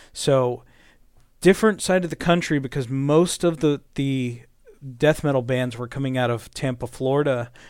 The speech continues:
whereas Possessed was coming from San Francisco, California. So interestingly enough, like we've talked about in previous episodes too, was that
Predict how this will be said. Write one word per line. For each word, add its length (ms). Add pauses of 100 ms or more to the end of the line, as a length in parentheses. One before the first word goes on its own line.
(160)
whereas 540 (260)
Possessed 440
was 100
coming 240
from 180
San 220
Francisco, 540
California. 800 (320)
So 420
interestingly 720
enough, 580 (380)
like 280
we've 160
talked 260
about 200
in 80
previous 380
episodes 460
too, 280
was 200
that 200